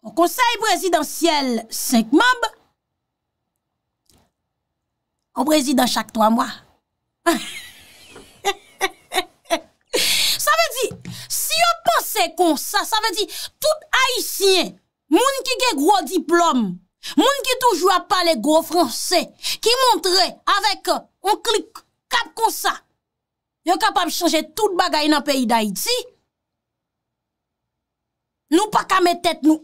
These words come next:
ansanm an tanke Ayisyen pou nou di dokiman sa, ebyen, meni, nou tout la, dan chak moun kanpe nan ti kwen,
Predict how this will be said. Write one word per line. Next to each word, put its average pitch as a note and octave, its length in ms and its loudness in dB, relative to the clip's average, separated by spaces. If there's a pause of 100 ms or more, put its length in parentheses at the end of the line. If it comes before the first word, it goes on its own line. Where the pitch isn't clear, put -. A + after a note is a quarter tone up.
(100)
ansanm E4 400 -2
an E4+ 160 2
tanke D4+ 240 -2 (220)
Ayisyen G#4+ 480 -4 (880)
pou G4+ 100 4
nou G#4 120 2
di F#4+ 200 0
dokiman G4 480 2
sa, D4+ 300 0
ebyen, D#4 180 4
meni, F#4+ 380 2 (260)
nou G4+ 240 2
tout G#4 240 -2
la, E4+ 240 4
dan A3+ 220 -6
chak A#4+ 420 -2
moun F4+ 240 4
kanpe E4+ 300 2
nan D4 160 0
ti - 180 -12
kwen, G#4+ 280 -4